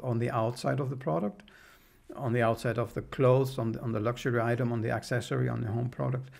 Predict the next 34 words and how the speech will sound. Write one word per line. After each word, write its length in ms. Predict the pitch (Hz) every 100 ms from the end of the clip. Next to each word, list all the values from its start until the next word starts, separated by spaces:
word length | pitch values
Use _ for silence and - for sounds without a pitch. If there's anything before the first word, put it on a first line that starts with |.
| - - - -
But 140 | 127
this 340 | 127 160 - -
is, 300 | 175 175 - -
in 180 | 156 185
fact, 360 | - 98 - -
although 240 | 139 127
I 160 | 127 131
wasn't 460 | 131 165 185 220 -
searching 400 | 180 170 - 135
for 160 | 143
that, 260 | 110 101 - - _ - - - -
but 120 | 110
this 220 | 135 175
is 140 | 202 202
a 40 |
method 520 | 175 175 190 101 98 - - _ _ - - - -
of 200 | 113 - -
where 200 | - 123
the 100 | 123
designer 600 | 123 127 139 147 175 180
is 160 | 131 131
creating 480 | - 143 139 165 156
something 560 | 127 107 113 127 202 - - _ - - - - - _ - - _ -
and 340 | 127 120 - - -
the 80 |
designer 600 | 117 135 123 147 160 160
is 180 | 151 131
streaming 600 | - - 147 160 175 151
the 80 | 123
process 480 | - 135 131 131 113
live 360 | 110 113 117
on 140 | 127 113
the 100 | 113
internet. 420 | 113 123 120 135